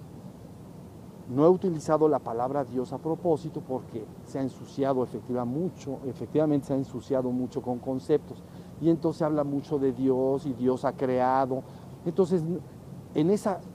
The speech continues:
teología inmediatamente se arroja la separación entre la trascendencia y la existencia, ¿se dan cuenta? Y entonces te metes, empiezas con el pie izquierdo, empiezas mal, empiezas creyendo que hay un Dios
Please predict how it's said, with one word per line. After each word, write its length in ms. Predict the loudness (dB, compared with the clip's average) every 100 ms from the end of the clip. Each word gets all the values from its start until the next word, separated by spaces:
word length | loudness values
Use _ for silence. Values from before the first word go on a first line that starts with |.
| 4
teología 600 | 8 10 8 6 6 6
inmediatamente 1200 | 8 6 4 0 0 0 2 4 2 2 0 0
se 180 | -2 0
arroja 420 | 0 4 4 4
la 100 | 2
separación 680 | 2 0 0 -2 -2 0 2
entre 240 | 2 2
la 120 | 0 0
trascendencia 600 | -2 -2 0 0 0 0
y 40 |
la 80 | -4
existencia, 580 | -6 -8 -2 -2 -4 -10
¿se 120 | -6
dan 160 | -4
cuenta? 260 | -4 -6 -6 -12 -14 -14 -14 -16 -16 -8
Y 60 | -4
entonces 200 | -2 2
te 80 | 4
metes, 400 | 6 4 0 -8 -16 -2
empiezas 680 | -2 2 2 4 2 -2 -6 -16 -16 -16 -14
con 160 | -2 0
el 120 | 0
pie 240 | -2 -2 -2
izquierdo, 720 | -2 -6 -4 -2 -2 -4 -8 -12 -16 -16 -4
empiezas 480 | -2 2 2 4 4
mal, 360 | 4 6 6 4 0 -16 -16 -16 0
empiezas 520 | 2 4 4 4 2
creyendo 760 | 4 6 6 4 4 4 4 4
que 80 | 6
hay 160 | 6
un 200 | 4 2
Dios 600 | 2 6 6 6 2 -10